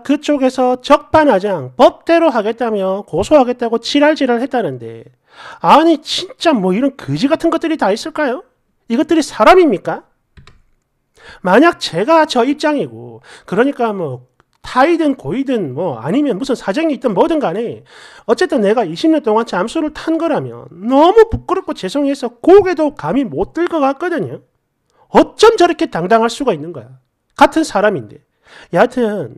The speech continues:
제가 궁금한 건 이거예요. 만약 진짜로 법대로 가버리면 그래도 문제는 없겠죠.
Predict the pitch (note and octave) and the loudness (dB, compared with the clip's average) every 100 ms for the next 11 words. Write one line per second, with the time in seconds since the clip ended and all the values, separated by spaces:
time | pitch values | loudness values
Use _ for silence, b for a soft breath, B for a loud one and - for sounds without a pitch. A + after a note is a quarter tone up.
0 | - G3 A3+ A#3+ F3+ A3+ A3+ B3+ E3 G3+ | -10 -4 -2 -2 -4 0 0 -2 -4 -6
1 | E3 - - _ B B D#3 E3 A3+ - | -6 -10 -20 _ B B -4 0 -2 -2
2 | - A4+ - C#4 A3+ F#3+ - C4 D4 C#4 | -10 -10 -2 0 2 -2 -2 -2 0 0
3 | A#3+ F3 A#3+ C4+ F3+ G3 C#3 B2 - - | 0 -2 -2 -2 -4 -8 -12 -16 -10 -4
4 | B3+ C#4 B2 C3 D3 G3 C#4+ C#3 - F3 | -2 -2 -4 -6 -2 -2 -2 -6 -10 -12
5 | - D4 C#3 - | -10 -12 -12 -16